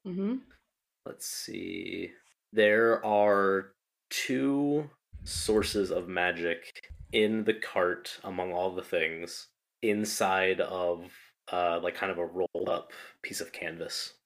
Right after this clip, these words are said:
Speaker 2: Not too big.
Speaker 1: Okay.
Speaker 2: A couple feet long.
Speaker 1: I'll step
Speaker 2: But the rest
Speaker 1: in
Speaker 2: of it seems mundane.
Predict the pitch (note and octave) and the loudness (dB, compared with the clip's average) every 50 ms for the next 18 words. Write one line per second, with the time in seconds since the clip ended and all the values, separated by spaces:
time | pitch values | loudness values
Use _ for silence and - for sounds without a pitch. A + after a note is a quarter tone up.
0 | _ _ _ _ _ _ - - G#2 G2 - - - - - F#2+ - - - - | _ _ _ _ _ _ -2 0 2 2 0 0 -4 -6 -6 -4 -4 -6 -10 -12
1 | - - - _ - D#4 - C4+ C4+ D#4+ D#4+ - - - - - - - - - | -16 -20 -14 _ -6 -4 0 0 0 0 -2 -4 -6 -8 -8 -8 -6 -6 -6 -6
2 | - E2+ E2+ - - _ _ _ _ _ _ _ - G#3+ G#3 G#3 G#3 G#3+ A3 - | -8 -12 -14 -14 -16 _ _ _ _ _ _ _ -4 -2 0 2 2 0 0 -2
3 | - - - - G#3+ G#3 G#3 A3 G#3 G#3 A3 A3+ A3 - - - G2+ F2+ E2 E2+ | -4 -2 0 0 2 4 4 6 6 4 4 2 0 -2 -2 -2 -2 -2 -2 -4
4 | E2+ E2+ E2 - E2 E2+ F#2 | -6 -4 0 0 0 0 0